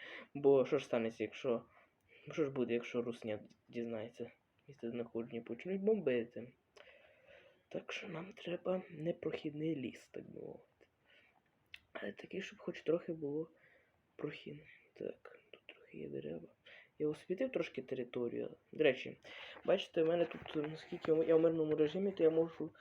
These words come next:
командні функції, всякі там в мене доступні. Правда, трохи лагає, але таке діло. Ні, м, час.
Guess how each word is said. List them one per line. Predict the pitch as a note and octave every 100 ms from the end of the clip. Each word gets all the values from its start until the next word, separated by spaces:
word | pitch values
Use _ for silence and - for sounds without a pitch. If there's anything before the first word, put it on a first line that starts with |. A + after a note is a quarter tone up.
| - - - - _
командні | - C#3+ E3+ E3+ E3
функції, | - C#3 G#2 - - C#2 D#2 - - -
всякі | - - -
там | B2+
в | A#2+
мене | A2+
доступні. | G#2 - - - B2 B2
Правда, | C#3 C#3+
трохи | C#3+ D3 -
лагає, | B2+ C3 F3 G3+ D#3+
але | B2 C3+ C3 B2 - _ _ _ _ _ _ _ _ _ -
таке | - - G2+
діло. | - - - - _ _ _ _ _ _ - - - -
Ні, | A#2
м, | D#2+ - - - - G1+ - -
час. | - G#2 - -